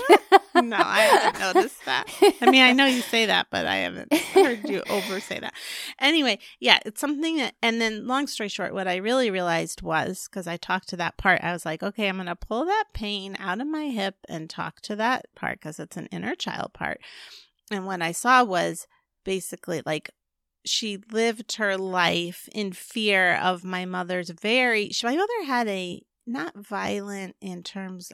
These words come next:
Speaker 2: of, um, physical treatment, but violent energy when
Speaker 1: Yeah.
Speaker 2: she, when you went up against, when you, when, I was saying went up against her, and by that I mean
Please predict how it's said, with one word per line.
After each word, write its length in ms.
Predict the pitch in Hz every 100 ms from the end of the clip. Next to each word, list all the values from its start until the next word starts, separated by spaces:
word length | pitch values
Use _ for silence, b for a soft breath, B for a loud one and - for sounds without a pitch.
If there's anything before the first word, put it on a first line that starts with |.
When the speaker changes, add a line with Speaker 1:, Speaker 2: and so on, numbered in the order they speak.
| -
Speaker 2:
of, 400 | 170 - 196 196
um, 480 | - - - - 202 - _ _ _ _ -
physical 580 | 240 233 254 247 240 240
treatment, 600 | - 240 233 226 240 247 B B B
but 180 | 202 190
violent 480 | 190 285 330 220 135
energy 720 | 131 156 160 - - 139 180 - -
when 160 | 196
Speaker 1:
Yeah. 100 | 214
Speaker 2:
she, 500 | 190 - 190 175 170 - -
when 220 | 190 180
you 120 | 170
went 200 | 180 165
up 160 | 165 -
against, 520 | 165 165 170 - -
when 180 | 220 233
you, 200 | 226 -
when, 200 | 190 202
I 80 | 196
was 100 | 190
saying 340 | - 233 190
went 160 | 185 185
up 160 | 170 160
against 420 | - 151 170 -
her, 220 | 202 202
and 240 | 196 180 175
by 140 | 165
that 180 | 170 175
I 100 | 180
mean 380 | 196 202 196